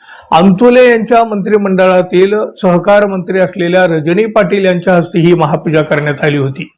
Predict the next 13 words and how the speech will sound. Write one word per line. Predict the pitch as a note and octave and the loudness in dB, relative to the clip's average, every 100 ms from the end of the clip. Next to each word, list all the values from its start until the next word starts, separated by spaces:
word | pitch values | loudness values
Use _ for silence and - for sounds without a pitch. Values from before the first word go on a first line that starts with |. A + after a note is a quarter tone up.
| _ _ _ _ _ _ _ _ _ _ _ _ - _ _ _ _ | _ _ _ _ _ _ _ _ _ _ _ _ -20 _ _ _ _
एकोणीसशे | F#3 F#3+ B3 B3 - C4+ | 2 2 4 2 2 0
शहाण्णवच्या | A#3+ G#3+ A3 A#3 A#3 A#3+ A#3+ A#3+ - G3+ | 2 2 2 0 0 2 2 2 -2 -4
आषाढी | F#3 G3+ G#3+ | -2 0 0
यात्रेवेळी | F#3+ F#3 F#3 F#3 F#3 | 0 0 0 2 0
मात्र | F3+ E3 F3+ | -2 -2 -2
बघा, | E3 F3+ G3+ | 2 2 0
संपूर्ण | - E3+ D#3+ A#3+ B3+ | -2 -4 0 0 2
महाराष्ट्रामध्ये | C4 A#3+ G3+ G#3 - G#3+ F3+ F3+ | 4 4 4 2 0 -2 0 0
अशांतता | F#3+ E3 F3+ E3 G#3+ E3+ | 0 0 0 -2 -2 -2
निर्माण | E3 D#3 D3 D3+ | 0 0 0 -2
झाली | C#3+ C#3+ | 0 0
होती. | C#3+ C#3+ E3+ | 0 2 2
अगदी | F3+ F#3+ | 2 0